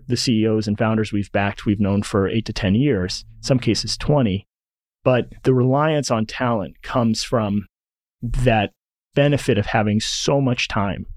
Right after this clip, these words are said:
to really understand who these people are, what they really want in their lives,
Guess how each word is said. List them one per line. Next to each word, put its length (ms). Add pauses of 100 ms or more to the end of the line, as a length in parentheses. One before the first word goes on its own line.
(480)
to 140
really 420
understand 720 (640)
who 160
these 160
people 320
are, 260 (640)
what 380
they 160
really 260
want 320
in 80
their 120
lives, 460